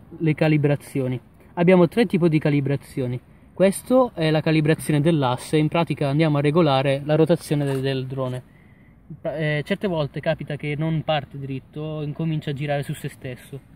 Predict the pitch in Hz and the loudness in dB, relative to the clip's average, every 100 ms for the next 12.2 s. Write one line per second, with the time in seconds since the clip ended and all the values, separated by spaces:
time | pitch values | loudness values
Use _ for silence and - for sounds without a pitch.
0 | - _ - _ 202 156 175 185 190 - | -20 _ -20 _ -2 0 0 0 -2 -2
1 | 175 165 160 151 147 143 - - - - | -2 0 2 2 2 0 -4 -16 -20 -20
2 | - - - - 156 180 - 160 139 139 | -20 -20 -20 -6 4 4 4 0 0 2
3 | 160 170 156 - 139 135 147 147 143 147 | 2 0 -2 -6 -2 0 2 2 4 4
4 | 135 139 160 165 147 - 170 135 127 - | 4 4 4 2 2 2 2 2 -2 -2
5 | 151 147 - - 175 185 151 147 160 135 | -4 -4 -10 -8 -2 2 4 4 4 4
6 | 135 156 151 139 139 180 139 - 127 120 | 2 0 0 0 0 -2 -2 -4 -8 -8
7 | 113 - 123 - - - - - 214 240 | -12 -12 -14 -14 -20 -20 -12 0 2 2
8 | - 170 190 226 - 165 165 151 131 143 | 2 2 4 2 0 0 2 2 2 -2
9 | - - _ - 151 - 160 147 147 143 | -6 -14 _ -8 -6 -2 -2 0 -2 0
10 | 170 - 143 131 151 - - - 180 185 | 0 0 -4 -4 -4 -6 -14 -6 -2 0
11 | 214 208 160 156 170 156 147 151 165 135 | 2 4 4 4 4 4 4 4 4 4
12 | 123 123 | 2 -2